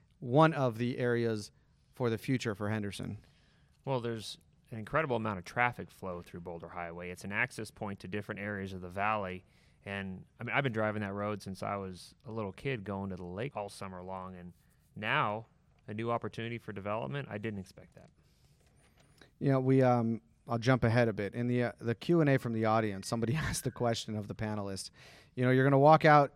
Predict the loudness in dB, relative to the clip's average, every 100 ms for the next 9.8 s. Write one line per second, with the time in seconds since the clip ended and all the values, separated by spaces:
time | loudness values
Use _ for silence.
0 | 0 2 4 2 2 -2 2 4 4 4
1 | 0 0 2 2 0 -2 -2 -2 -2 -4
2 | -4 -6 -4 -6 -4 0 0 0 0 0
3 | 0 -2 -2 _ _ _ _ _ _ _
4 | _ _ _ -6 0 0 0 2 0 0
5 | -4 -4 -4 -4 -2 2 6 6 4 -4
6 | _ -20 -20 _ -4 2 4 4 2 2
7 | 2 4 4 2 0 -2 -2 -2 0 0
8 | 0 -2 -4 -2 -2 -2 -4 -4 0 2
9 | 2 0 -2 -2 -4 -4 -10